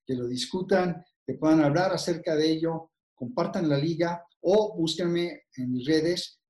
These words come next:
ya sea en triple W benjamín becker punto com o en LinkedIn, Instagram, Facebook. Bueno, sin mayor tiempo, quiero volver a, a, a darle la bienvenida a Daniel Pradilla de Bedú, por el cual me da muchísimo gusto que esté aquí con nosotros.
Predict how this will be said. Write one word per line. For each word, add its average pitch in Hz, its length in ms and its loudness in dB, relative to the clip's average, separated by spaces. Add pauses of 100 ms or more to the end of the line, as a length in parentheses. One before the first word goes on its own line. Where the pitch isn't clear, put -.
ya 135 80 -6
sea 143 160 -4
en 131 80 -2
triple 151 300 -4
W 139 320 0
benjamín 135 500 -4
becker 131 380 -6
punto 127 260 -8
com 170 300 -6 (280)
o 127 60 -4
en 123 120 2
LinkedIn, 160 640 -4
Instagram, 147 760 0 (240)
Facebook. 120 380 -10 (260)
Bueno, 139 260 -10 (160)
sin 147 220 0
mayor 185 380 6
tiempo, 202 400 4
quiero 180 560 6 (260)
volver 147 380 6
a, 208 320 6
a, 147 540 4
a 147 40 6
darle 202 280 6
la 160 120 6
bienvenida 165 960 6 (260)
a 143 280 4
Daniel 170 520 4
Pradilla 156 340 2
de 147 140 4
Bedú, 151 420 0
por 139 120 -2
el 131 80 -2
cual 156 180 4
me 156 100 2
da 165 140 6
muchísimo 185 600 2
gusto 170 280 -2
que - 100 -18
esté 156 160 -4
aquí 156 180 -10
con 143 180 -4
nosotros. 165 640 -4